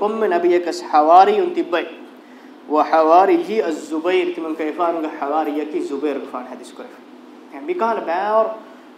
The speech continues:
خصوصيات كي بيفون لبوداك باتي، ديه بيفون غوتوك بيفون خاص كره يفاوني. همهم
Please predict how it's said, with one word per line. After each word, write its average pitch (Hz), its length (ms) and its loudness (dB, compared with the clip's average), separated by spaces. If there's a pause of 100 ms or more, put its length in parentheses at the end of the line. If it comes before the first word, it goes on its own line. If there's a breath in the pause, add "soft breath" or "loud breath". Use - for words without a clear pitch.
(100)
خصوصيات 190 680 0
كي 180 140 -4
بيفون 170 380 0
لبوداك 175 440 4
باتي، 165 520 4 (520)
ديه 196 180 0
بيفون 175 360 -2
غوتوك 165 320 -2
بيفون 151 360 -2
خاص 160 480 2
كره 160 200 -2
يفاوني. 147 420 0 (1200 loud breath)
همهم 208 500 2